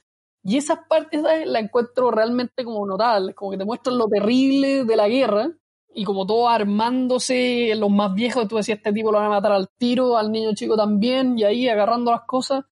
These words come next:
listos pa' pelear, como que te... Si bien es muy entretenida la pelea, como que la, el, el antes de la pelea te muestran que, oye, esta cuestión es seria, como que no es puro chistoso, no es solamente Legolas tirándose con el escudo por una escalera disparando,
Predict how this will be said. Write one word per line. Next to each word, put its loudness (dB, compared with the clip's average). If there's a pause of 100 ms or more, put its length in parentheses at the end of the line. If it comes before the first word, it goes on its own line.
(380)
listos -6
pa' 0
pelear, 0
como -6
que -4
te... -2 (360)
Si -4
bien 2
es 4
muy 2
entretenida 2
la 2
pelea, 0
como -8
que -4
la, -4
el, -10
el -4
antes -2
de -2
la 2
pelea 2
te 0
muestran -2
que, -2
oye, 0
esta -2
cuestión -6
es -2
seria, -2
como -2
que 2
no 2
es 0 (100)
puro 2 (360)
chistoso, 0
no -2
es -4
solamente 2
Legolas 2
tirándose 0
con 0
el 0
escudo 0
por 2
una 0
escalera 0
disparando, 2